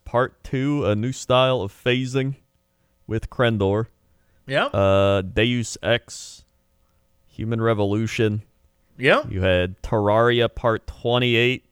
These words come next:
Speaker 1: Jesse is
Speaker 2: Yep.
Speaker 1: bad at going it alone. <laughs>
Speaker 2: That's, as we've learned, that's true.
Speaker 1: <laughs>
Speaker 2: Yes. <laughs> If,
Speaker 1: And,
Speaker 2: if
Speaker 1: uh,
Speaker 2: anything, how very prophetic.
Speaker 1: Uh, and we had Saints Row the Third, Cox and Crendor Part eleven,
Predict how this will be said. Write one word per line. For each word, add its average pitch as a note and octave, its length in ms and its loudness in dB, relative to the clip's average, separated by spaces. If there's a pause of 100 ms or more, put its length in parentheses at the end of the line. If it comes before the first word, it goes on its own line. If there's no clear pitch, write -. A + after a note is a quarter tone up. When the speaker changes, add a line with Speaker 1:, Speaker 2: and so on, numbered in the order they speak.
(160)
Speaker 1:
Jesse A2 480 -4
is G2+ 80 -2
Speaker 2:
Yep. F3+ 180 6
Speaker 1:
bad B2 480 4
at G2+ 400 -6
going B2+ 500 0
it B2 280 -4
alone. A#2 640 0
<laughs> - 1200 -20
Speaker 2:
That's, G3+ 360 2
as A3 600 6
we've A#3 160 6
learned, G#3 320 6
that's F#3+ 260 6
true. - 240 8 (300)
Speaker 1:
<laughs> F3+ 80 -2
Speaker 2:
Yes. E3+ 500 6
<laughs> - 0 -
If, G3 440 6
Speaker 1:
And, A#2 400 4
Speaker 2:
if - 120 10
Speaker 1:
uh, - 40 8
Speaker 2:
anything, A3+ 260 4
how F3+ 140 6
very F#3+ 280 6
prophetic. F#3+ 680 4 (500)
Speaker 1:
Uh, B2+ 1160 0
and G#2+ 160 -6
we A2 100 0
had A2+ 200 -2
Saints B2+ 480 -6
Row B2+ 220 4
the B2 120 0
Third, B2 420 0
Cox A#2+ 320 -2
and A#2+ 100 -10
Crendor B2+ 340 -2
Part A#2+ 220 0
eleven, A#2+ 600 0